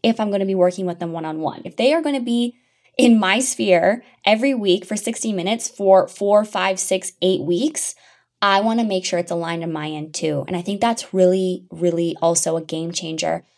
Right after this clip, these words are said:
They can feel that on their end and I can feel it on mine. And it is true. I actually do wanna make sure it's a vibe and I wanna make sure that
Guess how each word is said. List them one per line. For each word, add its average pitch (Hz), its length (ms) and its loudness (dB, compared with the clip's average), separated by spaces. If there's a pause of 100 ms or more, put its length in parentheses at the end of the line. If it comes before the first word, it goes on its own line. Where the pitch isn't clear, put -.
(400)
They 190 180 4
can 202 140 -2
feel 190 240 6
that 185 140 2
on 185 140 0
their 175 200 0
end 214 460 0
and 190 180 -4
I 170 140 0
can 185 160 -4
feel 180 240 0
it - 80 -6
on 180 140 -4
mine. 175 480 -4
And 226 100 2
it 240 140 0
is 247 200 -2
true. - 280 -6
I 190 60 -6
actually 247 380 -6
do 220 120 -4
wanna 220 160 -4
make 202 160 -8
sure 208 120 -6
it's 196 120 -10
a 190 60 -4
vibe 185 280 -4
and 269 120 -4
I 262 40 -2
wanna 294 240 -2
make 254 200 -4
sure 247 140 -4
that 233 220 0